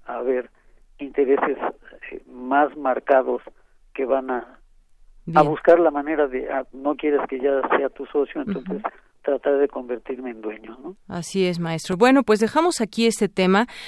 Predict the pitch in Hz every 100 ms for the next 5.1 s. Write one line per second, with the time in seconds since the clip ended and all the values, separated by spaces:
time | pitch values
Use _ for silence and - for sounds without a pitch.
0 | - 220 254 269 233 220 220 196 - 185
1 | 196 185 180 196 170 - 170 175 180 175
2 | - 175 185 170 170 175 165 - - -
3 | - 165 151 - 175 175 180 160 196 -
4 | 180 175 180 165 165 175 175 180 175 180